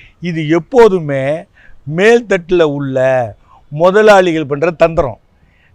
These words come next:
கார்வாரின்னு போட்டு இடையில போட்டு, அ, பண்ணையார்கள் போடுறது, இடையில ஒரு அடியாளுங்களை வச்சு அவனுங்களுக்கு பதவி கொடு, அப்படிதான் இங்க ஜமீன்தார் உருவானது.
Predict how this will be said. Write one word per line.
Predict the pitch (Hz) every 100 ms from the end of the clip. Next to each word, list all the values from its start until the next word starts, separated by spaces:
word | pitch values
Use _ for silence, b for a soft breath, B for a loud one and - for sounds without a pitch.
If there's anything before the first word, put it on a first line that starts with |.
| -
கார்வாரின்னு | 175 208 302 185 165 180
போட்டு | 160 160 156
இடையில | 151 156 175 165 143
போட்டு, | 143 143 139 135 147 -
அ, | 160 143
பண்ணையார்கள் | 180 196 190 151 139 135
போடுறது, | 117 139 127 117 120 b b b
இடையில | 165 190 214 180
ஒரு | 151 143 135 127 127
அடியாளுங்களை | 170 185 156 139 131
வச்சு | 131 110 151
அவனுங்களுக்கு | 143 135 127
பதவி | 117 139 156 143
கொடு, | 139 143 B B
அப்படிதான் | 156 147 208 233
இங்க | 196
ஜமீன்தார் | 151 175 185 180 151
உருவானது. | 143 139 131 120